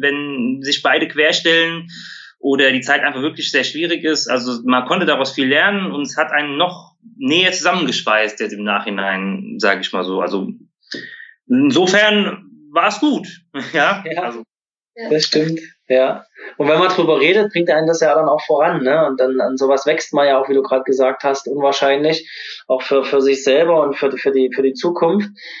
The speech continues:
Speaker 2: Ähm, gab's da einen von euch beiden, wer da, ähm, also der, der Sturkopf in der Beziehung war, also der, der mehr dran geblieben ist und dran geglaubt hat? Oder, ähm, würdet ihr sagen, dass es bei beiden gleich gewesen ist?
Speaker 1: Also ich würd sagen, es war schon bei beiden gleich. Also
Speaker 2: Ja.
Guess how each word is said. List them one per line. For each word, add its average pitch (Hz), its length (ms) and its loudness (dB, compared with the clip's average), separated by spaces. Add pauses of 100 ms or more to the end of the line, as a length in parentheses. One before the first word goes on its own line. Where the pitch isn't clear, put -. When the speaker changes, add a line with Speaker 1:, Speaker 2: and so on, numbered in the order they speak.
(180)
Speaker 2:
Ähm, 135 440 2 (260)
gab's - 220 2
da 196 120 4
einen 180 220 2
von 190 140 2
euch 175 180 2
beiden, 170 260 2
wer 151 80 4
da, 151 200 4 (140)
ähm, 143 540 -2 (560)
also 143 220 -2
der, 131 320 0
der 143 200 2
Sturkopf 196 540 0
in 185 140 0
der 175 160 2
Beziehung 196 480 2
war, 190 220 4
also 156 200 0
der, 151 160 4
der 151 180 2
mehr 151 300 2
dran 175 240 0
geblieben 185 340 0
ist 175 140 -2
und 160 100 -4
dran 156 140 0
geglaubt 156 460 2
hat? - 260 -2
Oder, 143 380 4
ähm, 139 440 -2
würdet 143 200 0
ihr 135 100 2
sagen, 139 240 2
dass 139 160 -2
es - 160 -18
bei 135 140 2
beiden 131 280 2
gleich 147 300 2
gewesen 180 400 -2
ist? 208 220 -6 (920)
Speaker 1:
Also 120 180 -4
ich - 80 -6
würd 151 120 0
sagen, 143 220 2
es 131 140 -2
war 123 100 2
schon 131 240 -4
bei 113 120 0
beiden 104 360 -2
gleich. 95 500 -6
Also 92 200 -12
Speaker 2:
Ja. 123 180 -8